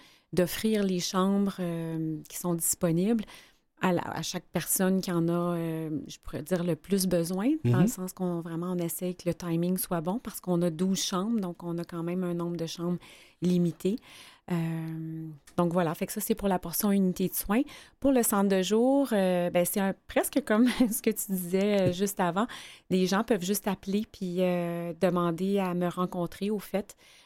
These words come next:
Speaker 1: Euh, donc, au-, aussitôt que les gens rencontrent nos critères, euh, au centre de jour, c'est-à-dire d'être atteint d'une maladie terminale, euh,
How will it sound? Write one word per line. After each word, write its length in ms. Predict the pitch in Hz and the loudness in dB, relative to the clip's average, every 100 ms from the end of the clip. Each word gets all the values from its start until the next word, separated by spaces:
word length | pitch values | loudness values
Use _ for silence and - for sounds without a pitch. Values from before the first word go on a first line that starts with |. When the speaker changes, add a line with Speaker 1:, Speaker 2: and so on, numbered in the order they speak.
| - | -4
Speaker 1:
Euh, 680 | 185 175 170 165 165 170 160 | 0 2 0 -2 -2 -2 -2
donc, 260 | 175 165 175 | -4 -6 -10
au-, 60 | - | -8
aussitôt 400 | 190 180 - - | -4 -2 -2 -2
que 120 | 233 202 | -2 0
les 100 | 180 | 0
gens 180 | 185 | -2
rencontrent 420 | 185 185 175 190 - | -2 -4 -6 -6 -4
nos 80 | 175 | -4
critères, 640 | - 180 190 185 196 190 | -4 -4 0 0 0 -2
euh, 80 | 180 | -4
au 120 | 170 | -6
centre 180 | 170 180 | -4 -4
de 160 | 175 175 | 0 0
jour, 320 | 175 220 294 | 0 0 -2
c'est-à-dire 460 | - 180 160 180 180 | -6 -8 -6 -4 -2
d'être 260 | 175 175 | -4 -4
atteint 220 | 165 185 190 | -6 -2 0
d'une 180 | 180 | 0
maladie 500 | 175 170 160 160 180 - - - _ | 0 -2 -4 -4 -6 -6 -10 -20 _
terminale, 760 | 190 175 170 170 170 202 220 214 - - - | 2 4 4 2 0 -2 -2 -4 -8 -12 -4
euh, 400 | 180 170 165 | -2 -2 -4